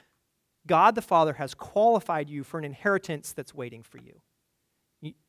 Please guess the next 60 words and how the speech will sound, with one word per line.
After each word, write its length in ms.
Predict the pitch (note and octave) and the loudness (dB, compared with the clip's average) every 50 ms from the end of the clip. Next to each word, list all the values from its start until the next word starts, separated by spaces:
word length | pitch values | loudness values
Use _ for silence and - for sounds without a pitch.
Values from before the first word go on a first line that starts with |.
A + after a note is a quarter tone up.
| _ _ _ | _ _ _
you 100 | - D#3 | -10 -2
don't 240 | D3 F3 G#3+ A#3 F#3+ | 0 0 0 0 -2
have 200 | - A3 G#3+ G#3 | 0 2 2 2
this, 200 | G#3+ A3+ - - | 2 -2 -2 -4
in-, 100 | A3 - - | -10 -8 -8
an 120 | F3 F3 | -6 -6
inheritance 400 | F3 D#3 F#3 A3 G#3+ - G#3 F3+ | -4 0 0 0 0 0 -4 -6
is 80 | E3+ E3 | -6 -4
not 160 | F#3 F#3+ - | -6 -6 -4
something 280 | G3 F#3 F3+ E3+ D#3+ | -6 -6 -6 -6 -8
you 120 | E3 E3+ F3 | -8 -6 -4
have 420 | D3+ D#3+ E3 E3+ E3 D#3+ D#3+ D3+ | -2 0 0 0 0 -2 -2 -2
right 160 | D#3 D3+ D#3 | -2 -2 -2
at, 80 | D#3 D3+ _ _ | -2 -4 _ _
right 120 | - D#3 | -6 -6
at 60 | D#3 D3+ | -6 -6
this 120 | E3+ E3 | -8 -12
exact 280 | D#3+ C#3+ E3+ E3+ - F3+ | -8 -4 -4 -4 -6 -8
moment. 260 | D#3 C#3 C#3 D3+ D3+ | -14 -10 -10 -10 -10
It's 80 | D3+ | -8
something 260 | - E3 D#3+ - F#3+ F3 | -8 -8 -6 -6 -6 -6
you're, 160 | E3 E3 - _ _ | -6 -8 -10 _ _
something 340 | - - - D#3 - F#3 E3+ | -12 -10 -8 -8 -6 -6 -4
you're, 200 | E3 D#3+ D3+ D3 - _ _ - | 0 0 0 -2 -4 _ _ -8
you're 120 | F#3+ E3 | -6 -6
going 380 | D3+ D3 F#3+ F#3 F#3+ G3+ G3+ F#3+ | 0 4 4 6 6 4 2 -2
to 120 | - F#3 | -6 -10
get. 340 | E3+ D#3 F3+ F3+ E3 D#3+ - - _ _ | -6 0 2 2 2 2 0 -8 _ _
But, 200 | - F#3+ F3+ - _ _ _ _ | 4 4 4 4 _ _ _ _
but 140 | - E3+ G3+ | -2 0 0
he 60 | G#3 | 0
says, 240 | G3 - G#3 F#3+ D#3 | 0 0 -2 -2 -2
"God 460 | D3+ D#3 D3 - A3+ A3 A#3+ B3+ C4+ | -4 -6 0 2 2 4 4 4 2
is 120 | C4 A#3 G#3 | 2 0 -2
the 100 | G3 G3 | -2 -2
one 200 | F#3 F3+ F3+ F3+ | 0 0 -2 -2
who 180 | F3 D#3+ F3 | -2 -2 2
has 160 | D#3+ D3 D3 - | 2 0 0 -2
qualified 720 | - - - - C4 B3+ B3+ A3+ - - F#3+ F3 E3 D#3+ | -8 -8 0 4 6 6 6 6 4 2 0 0 0 -2
you 280 | E3 E3+ D#3 D3+ D3+ D#3 _ _ _ _ _ _ - | -2 -2 -2 -2 -2 -6 _ _ _ _ _ _ -14
to 100 | - F#3 | -12 -10
share 640 | D#3 - - - - B3 A#3 G3+ F3 E3 D#3 D3+ D3+ | -8 -6 -6 -6 -6 -4 -2 0 0 0 0 -2 -2
in 200 | E3 - F3 D#3 | -4 -6 -8 -8
the 60 | D3+ D3 | -8 -8
inheritance 800 | D3 C#3+ - - A3+ G#3 F#3+ - F3+ D#3+ - - - - - _ _ _ _ _ _ - | -10 -6 -2 0 2 2 0 -2 -4 -6 -6 -8 -12 -14 -14 _ _ _ _ _ _ -4
of 140 | F3+ D#3+ D#3 | -4 -4 -4
the 80 | E3 | -4
saints 380 | D3 - - D3+ C#3+ - - - | -6 -6 -8 -8 -10 -10 -12 -12
in 120 | D3 C#3 | -12 -12
light." 240 | C3+ B2+ B2 B2 - | -12 -12 -12 -12 -6
Notice 280 | D#3 E3+ G3 G#3+ - A#3+ | 0 2 2 2 2 0
it's 160 | A3+ - - | -4 -4 -6
God 360 | - E3+ D#3 F3+ E3 F3+ G#3+ | -6 2 4 6 6 8 6
is 120 | G#3+ F3+ E3+ | 6 4 0
the 80 | F3+ | -4
one 160 | E3 E3 D3+ | -2 -2 -4
who 140 | D3+ C#3+ D3+ | -4 -4 -4
has 120 | D3 C3+ B2+ | -6 -6 -6
done 220 | C#3 C3 A#2 A#2+ | -8 -10 -10 -10
this. 400 | C3 C3 B2+ - - - - - | -14 -18 -16 -14 -14 -14 -16 -16